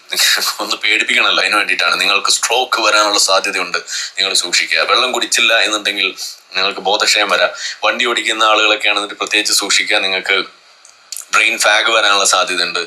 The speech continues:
നിങ്ങളുടെ, ആ, ശ്രദ്ധ നഷ്ടപ്പെടാനുള്ള സാധ്യതയുണ്ട്. ആക്സിഡന്റ്സ് വർദ്ധിക്കും. ഇനിയിപ്പോ കാണാം, ഈ മിഡിൽ ഈസ്റ്റിൽ നിന്ന് സ്ഥിരമായിട്ട് വരുന്നതാണ് റമദാൻ മാസം ആവുമ്പോ ഉണ്ടാവുന്ന റോഡ് ആക്സിഡന്റ്സിന്റെ കണക്ക്. ഞാൻ എന്തായാലും ഒരു പത്ത് ദിവസം കഴിയുമ്പോ പറയാം. അതേപോലെ രാവിലെ നിങ്ങൾ വെള്ളം കൂടുതൽ കുടിക്കുമ്പോ ഉണ്ടാവുന്ന ഒരു പ്രശ്നം കൂടി ഉണ്ട്, അതും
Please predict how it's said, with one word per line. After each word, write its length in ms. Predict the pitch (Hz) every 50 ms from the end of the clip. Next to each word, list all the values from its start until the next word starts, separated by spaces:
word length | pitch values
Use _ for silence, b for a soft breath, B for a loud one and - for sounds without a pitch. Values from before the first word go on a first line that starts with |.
| B B B B B B B B
നിങ്ങളുടെ, 400 | 98 101 104 101 104 101 101 95 - - - -
ആ, 160 | 92 90 90 90
ശ്രദ്ധ 340 | - - 107 107 107 -
നഷ്ടപ്പെടാനുള്ള 540 | 131 123 117 107 - 107 104 104 101 98 95
സാധ്യതയുണ്ട്. 420 | 95 95 95 95 92 92 92 90 92
ആക്സിഡന്റ്സ് 520 | 92 92 - - 113 107 107 107 104 110
വർദ്ധിക്കും. 380 | 107 101 98 101 104 92 92 87
ഇനിയിപ്പോ 360 | - - - 95 101 - - 117
കാണാം, 280 | 117 117 117 107 92 - - -
ഈ 60 | 90 - - -
മിഡിൽ 200 | 95 95 101 104
ഈസ്റ്റിൽ 240 | 107 110 - - 117
നിന്ന് 280 | 120 120 123 123 123 -
സ്ഥിരമായിട്ട് 500 | - - 120 113 117 123 131 135 135 139
വരുന്നതാണ് 400 | 131 123 123 123 117 101 92 92
റമദാൻ 260 | 95 98 104 104 104
മാസം 240 | 104 101 98 - 104
ആവുമ്പോ 240 | 101 101 98 101 98
ഉണ്ടാവുന്ന 500 | 95 95 95 95 98 98 104 117 110 - -
റോഡ് 220 | 110 113 120 120 117
ആക്സിഡന്റ്സിന്റെ 540 | 104 101 - 107 104 104 98 - 104 101 - 95
കണക്ക്. 260 | 90 90 87 - 90
ഞാൻ 220 | 92 95 98 98
എന്തായാലും 280 | 98 104 104 104 104 104
ഒരു 100 | 107 104 107
പത്ത് 100 | 104 104
ദിവസം 220 | 107 104 104 104
കഴിയുമ്പോ 220 | 104 104 101 95 -
പറയാം. 220 | - 90 85 87 - B B B B B B B B
അതേപോലെ 420 | - - 165 185 185 175 165 156
രാവിലെ 400 | 143 135 127 131 139 147 165 170
നിങ്ങൾ 260 | 170 160 151 151 143 -
വെള്ളം 320 | 127 113 120 135 147 147
കൂടുതൽ 340 | - 131 135 143 160 170 175
കുടിക്കുമ്പോ 360 | 170 170 160 151 151 151 147
ഉണ്ടാവുന്ന 260 | 143 139 131 131 127
ഒരു 80 | 123 120
പ്രശ്നം 260 | 117 110 - 117 113
കൂടി 160 | 110 107 101
ഉണ്ട്, 160 | 98 95 92
അതും 600 | 92 - - 104 107 110 143 - 175 - - -